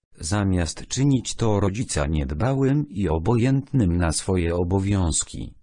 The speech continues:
to powinno skłaniać go do tym większej staranności i tym gorliwszego poszukiwania mądrości z góry,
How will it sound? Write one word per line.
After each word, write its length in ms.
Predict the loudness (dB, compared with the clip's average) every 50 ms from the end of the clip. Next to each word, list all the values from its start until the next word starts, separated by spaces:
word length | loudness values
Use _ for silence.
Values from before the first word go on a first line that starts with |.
| _ _ -4
to 260 | 0 2 2 2 0
powinno 640 | 0 -2 -2 0 0 0 2 2 4 4 2 2 0
skłaniać 680 | -2 -4 -2 -2 0 0 2 2 2 0 0 0 -2 -4
go 220 | 0 0 2 2
do 200 | 2 2 0 0
tym 340 | 0 2 2 2 4 2 2 0
większej 600 | 0 -2 -2 -2 -4 -6 -4 -2 -2 -2 -2 -4
staranności 1000 | -6 -2 0 0 0 0 0 0 0 0 0 -2 -4 -8 -6 -6 -6 -6 -6 -6
i 160 | -4 -4 -4 -2
tym 300 | -2 0 0 2 0 0
gorliwszego 840 | 0 0 0 0 -2 -2 -4 -6 -6 -6 -4 -4 -2 0 0 -2 -2
poszukiwania 920 | 0 -2 -2 -2 -2 -4 -4 -4 -4 -2 0 0 0 2 2 0 2 0
mądrości 920 | 0 0 0 0 -2 0 0 0 0 0 -2 -4 -6 -6 -2 -2 0 0
z 120 | -2 -2
góry, 500 | -4 -2 0 0 2 0 0 -2 -2 -4